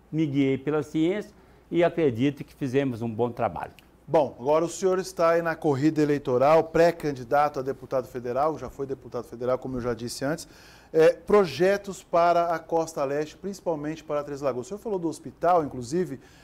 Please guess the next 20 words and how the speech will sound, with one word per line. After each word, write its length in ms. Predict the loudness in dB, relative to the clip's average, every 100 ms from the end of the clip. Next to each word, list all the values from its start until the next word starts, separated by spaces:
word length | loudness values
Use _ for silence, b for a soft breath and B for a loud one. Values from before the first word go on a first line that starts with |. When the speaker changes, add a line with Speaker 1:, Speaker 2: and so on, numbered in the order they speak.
| B
Speaker 2:
é 140 | -4 -4
um 60 |
problema 420 | -2 0 0 -2
que 160 | -4 -6
nós 240 | -4 -6
vivemos 320 | -8 -8 -6 -8
aqui 220 | -6 -6
do 100 | -6
interior, 400 | -6 -2 0 0
que 80 | -2
tem 140 | -6
que 160 | -4 -2
ir 280 | 0 -2
para 280 | 0 2 2
Campo 340 | 0 -6 -6 -6
Grande. 480 | -6 -6 -10 -18 _ b b b b b _ -14
Espero 480 | -8 0 2 2
que 180 | -2 -8
agora, 420 | -4 2 2 2
né, 300 | -2 -6 -6